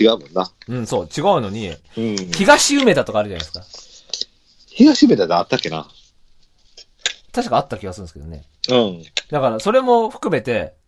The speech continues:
Speaker 1: うん。
Speaker 2: いや、もう大阪でええやんみたいな感じになって。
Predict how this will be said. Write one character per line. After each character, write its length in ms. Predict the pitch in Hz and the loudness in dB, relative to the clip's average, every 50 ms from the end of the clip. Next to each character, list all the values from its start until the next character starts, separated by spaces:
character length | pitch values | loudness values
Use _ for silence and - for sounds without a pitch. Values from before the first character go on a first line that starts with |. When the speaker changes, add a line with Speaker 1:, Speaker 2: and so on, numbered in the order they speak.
| _ _ _ _ _ _ | _ _ _ _ _ _
Speaker 1:
う 40 | 135 | -8
ん。 20 | 123 | -6
Speaker 2:
い 280 | 113 107 95 82 73 - _ _ _ _ _ _ _ _ _ _ _ - | -6 -6 -6 -8 -12 -18 _ _ _ _ _ _ _ _ _ _ _ -10
や、 180 | 170 - - 190 | -6 -2 -2 -2
も 180 | 147 139 151 | 0 0 0
う 40 | 135 139 202 | 2 6 8
大 60 | 190 214 | 8 8
阪 400 | 214 - - 240 240 - 208 208 | 8 8 6 4 4 6 4 4
で 160 | 185 170 160 | 4 4 2
え 160 | 160 175 180 | 2 2 0
え 20 | 180 | 0
や 140 | 180 180 180 | 0 0 -2
ん 60 | 170 | -2
み 100 | 156 127 | -6 -8
た 100 | - 98 | -6 -6
い 20 | 98 | -6
な 40 | - | -4
感 100 | - 220 | -4 -2
じ 60 | 226 | 0
に 60 | - 160 | 2 2
な 60 | - | 2
っ 40 | - | 2
て。 80 | - | 0